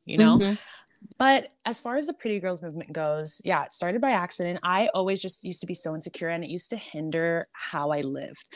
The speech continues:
Speaker 1: Like, I never lived a full life. I never fully experienced or, like, fully enjoyed things because I was so scared of being judged.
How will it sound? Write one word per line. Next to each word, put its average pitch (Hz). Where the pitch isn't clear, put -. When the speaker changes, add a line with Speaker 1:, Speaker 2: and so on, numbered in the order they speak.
Speaker 1:
Like, 208
I 214
never 196
lived 170
a 185
full 160
life. 151
I 165
never 165
fully 165
experienced 151
or, 156
like, 151
fully 214
enjoyed 175
things 156
because 175
I 160
was 180
so 156
scared 160
of 156
being 139
judged. 139